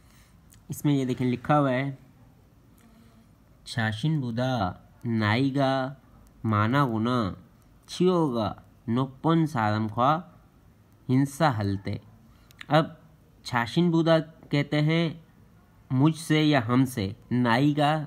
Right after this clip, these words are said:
उम्र जो है, नाई कहते हैं उम्र को, माना गुना कि उम्र में अगर वो बड़े हैं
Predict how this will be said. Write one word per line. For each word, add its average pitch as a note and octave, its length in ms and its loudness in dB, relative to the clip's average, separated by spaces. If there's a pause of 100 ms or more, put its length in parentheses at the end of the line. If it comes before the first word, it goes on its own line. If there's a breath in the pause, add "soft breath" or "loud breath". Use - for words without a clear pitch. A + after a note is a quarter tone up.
(160)
उम्र B2 260 0
जो B2+ 160 -4
है, C#3+ 280 -4 (640 loud breath)
नाई A#2+ 260 0
कहते C#3+ 220 -2
हैं D3+ 80 0
उम्र A#2 320 0
को, G#2 220 -6 (480 soft breath)
माना C3 440 2
गुना C3+ 320 2 (260)
कि A#2+ 120 -4 (160)
उम्र C#3 300 0
में C#3+ 220 0
अगर B2+ 200 -2
वो D#3 280 -4 (300)
बड़े B2+ 340 4
हैं G#2 260 -4